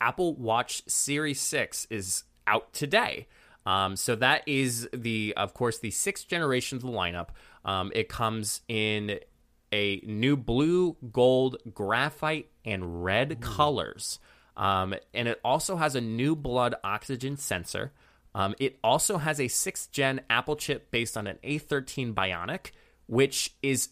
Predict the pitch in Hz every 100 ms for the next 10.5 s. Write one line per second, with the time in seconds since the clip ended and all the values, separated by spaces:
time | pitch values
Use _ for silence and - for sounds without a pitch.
0 | _ - - 127 165 196 190 180 - 147
1 | 139 - 110 104 - 151 151 131 113 110
2 | 104 - 117 113 110 - - 98 87 -
3 | 110 120 127 123 139 139 131 120 135 120
4 | 110 - 101 90 90 - 113 123 120 117
5 | 104 - 107 104 - 98 90 92 87 120
6 | - - 165 190 175 175 180 170 - _
7 | - - 131 147 160 - - - 131 -
8 | - 107 101 - 85 - _ _ _ _
9 | _ - _ - _ _ 120 123 120 110
10 | 101 110 101 92